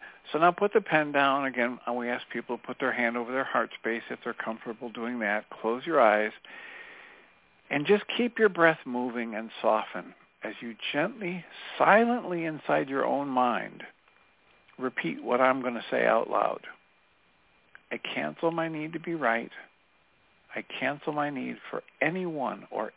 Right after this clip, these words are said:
anything to change, including myself, including my father, including the generator."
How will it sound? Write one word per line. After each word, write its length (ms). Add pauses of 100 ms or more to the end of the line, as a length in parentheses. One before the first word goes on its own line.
anything 540
to 120
change, 500
including 640
myself, 500 (240)
including 580
my 200
father, 520 (640)
including 600
the 200 (460)
generator." 760